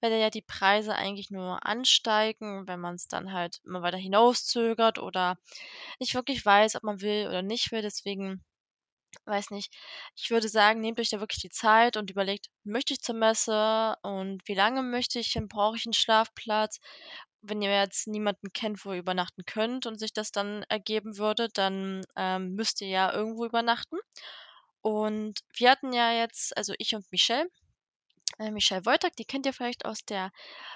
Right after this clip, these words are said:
Folge, die wir mit ihr aufgenommen haben zu ihrem Debüt Alles, was wir haben. Wir hatten ein Airbnb. Und ich muss auch sagen, mit der Entscheidung war ich auch sehr froh,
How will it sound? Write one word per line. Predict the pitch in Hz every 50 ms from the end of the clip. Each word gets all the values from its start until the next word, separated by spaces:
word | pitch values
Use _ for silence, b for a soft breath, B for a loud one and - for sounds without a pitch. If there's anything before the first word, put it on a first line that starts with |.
| B
Folge, | B - 294 302 311 311 277
die | 269 262
wir | 233 247
mit | 240 226 -
ihr | 226 247 240
aufgenommen | 233 226 - - 233 226 226 220 208
haben | 220 214 214
zu | 202 - -
ihrem | - - 202 196 196
Debüt | 190 196 - - 233 233 -
Alles, | - 202 208 - -
was | 202 - -
wir | - 185 180 -
haben. | 196 196 226 262 294 311 320 320 302 269
Wir | 226 220 214 214 208
hatten | 214 214 - - 208 -
ein | - 190 190 190 190 -
Airbnb. | - 196 190 190 180 - 180 185 185 180 165 151 170 170 185 214 311 453 _ _ _ B B B B B B B B B B B B B B B B _
Und | - - 247
ich | 247 247
muss | 254 247 233
auch | 240 226
sagen, | - - 233 226 233 240 247 247 254 247 254 247 254 254
mit | 247 233 -
der | 220 220 -
Entscheidung | 208 214 - - - 214 202 196 196 196 233 285 285
war | 247 233
ich | 226 220
auch | 202
sehr | 202 - 190 180 180 175 - _ _
froh, | - - - - - - 175 170 175 202 277 381